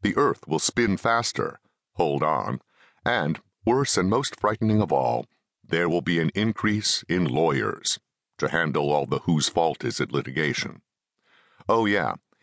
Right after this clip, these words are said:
it will also cause giant Burmese pythons to colonize one-third of the United States.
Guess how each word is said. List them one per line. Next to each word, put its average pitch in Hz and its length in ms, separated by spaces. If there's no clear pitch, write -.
it 87 120
will 95 160
also 123 280
cause 76 360
giant 101 480
Burmese 98 560
pythons 107 800
to 90 100
colonize 71 800
one-third 69 680
of 60 100
the 67 80
United 60 460
States. - 600